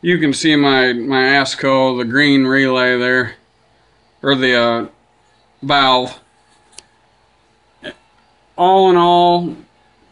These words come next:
I'd, it would be easier just to order a twelve volt valve off of,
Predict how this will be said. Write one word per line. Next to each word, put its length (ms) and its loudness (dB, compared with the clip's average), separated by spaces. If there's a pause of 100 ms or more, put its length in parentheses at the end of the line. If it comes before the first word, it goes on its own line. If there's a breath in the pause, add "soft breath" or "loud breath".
(400)
I'd, 360 -4 (160)
it 180 0
would 160 -2
be 80 2
easier 540 2
just 180 -2
to 60 -6
order 680 0 (200)
a 100 -6
twelve 460 -2
volt 360 0 (160)
valve 540 0
off 320 0
of, 580 -2